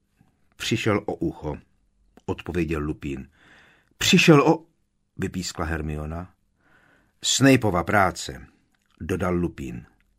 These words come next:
Snape? Věkl Harry.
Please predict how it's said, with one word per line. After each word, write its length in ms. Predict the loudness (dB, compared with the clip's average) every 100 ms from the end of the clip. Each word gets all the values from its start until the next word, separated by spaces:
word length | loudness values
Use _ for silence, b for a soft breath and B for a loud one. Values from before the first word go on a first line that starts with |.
| _
Snape? 960 | -4 0 2 4 4 6 4 4 -2 -20 _ _ _ _ _ -8
Věkl 340 | -4 -4 -4 -8
Harry. 300 | -8 -10